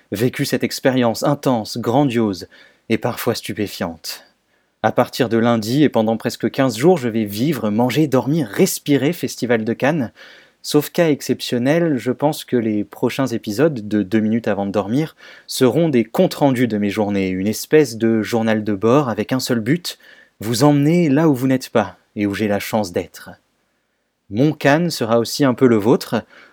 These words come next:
en espérant que ce soit tout aussi incroyable que l'année dernière, entre mon selfie inattendu avec Mads Mikkelsen, un conflit de robinet avec Kev Adams,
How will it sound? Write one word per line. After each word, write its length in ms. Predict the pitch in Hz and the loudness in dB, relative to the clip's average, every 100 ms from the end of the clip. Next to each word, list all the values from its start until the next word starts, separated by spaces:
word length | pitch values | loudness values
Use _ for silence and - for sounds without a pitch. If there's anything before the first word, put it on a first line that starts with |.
| - | -4
en 140 | 127 | 0
espérant 500 | 127 - - 117 151 | 0 0 0 2 2
que 120 | 160 127 | -2 -4
ce 140 | 120 | -6
soit 360 | - 123 123 117 | -4 0 0 0
tout 240 | 160 151 | -4 0
aussi 340 | 139 - 147 - | 0 0 -4 0
incroyable 720 | 151 - - 135 131 131 117 | -2 -2 0 4 4 2 0
que 160 | - 117 | 0 0
l'année 300 | 110 110 107 | 2 0 0
dernière, 680 | 107 98 98 101 120 143 _ - _ - | -2 -4 -4 -4 -4 -6 _ -20 _ -2
entre 320 | 110 113 127 | 0 2 2
mon 200 | 113 110 | 2 0
selfie 440 | 107 - 107 - 113 | 2 2 2 0 0
inattendu 640 | 113 107 117 107 104 120 | 2 2 0 -2 0 2
avec 180 | 107 98 | 2 0
Mads 240 | 104 92 | 0 0
Mikkelsen, 580 | 101 95 78 - 123 147 | -2 -4 -4 2 4 4
un 140 | 113 104 | 2 0
conflit 500 | - 120 - 120 117 | -2 -2 -2 0 2
de 80 | 107 | 2
robinet 560 | 104 110 110 104 107 | 2 0 2 2 4
avec 260 | 139 104 - | 4 0 -2
Kev 160 | 113 98 | 0 2
Adams, 220 | 104 | 0